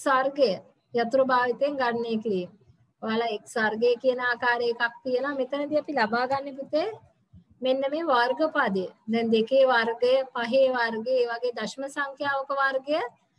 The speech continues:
මොකද නැත්නම් අපි මෙය ගුණ කරලා ගන්න ඕනේ. අ, ඒ වගේ, අ, අපිට අගයන් ලබා ගන්න පුළුවන්. එතකොට පුතේ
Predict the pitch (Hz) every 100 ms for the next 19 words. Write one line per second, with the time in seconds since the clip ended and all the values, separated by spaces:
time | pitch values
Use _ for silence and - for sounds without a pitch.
0 | _ - 254 269 254 233 254 247 254 254
1 | 254 277 359 - _ 226 240 240 269 302
2 | 294 277 277 262 202 185 185 _ - _
3 | _ _ - 208 202 196 196 - _ _
4 | - 226 226 226 233 285 370 _ _ _
5 | _ - - 202 143 220 254 311 - -
6 | 220 220 240 269 262 214 214 214 220 220
7 | 240 381 - _ _ _ 269 220 190 175
8 | 170 _ _ _ _ - 247 294 403 349
9 | 349 - 233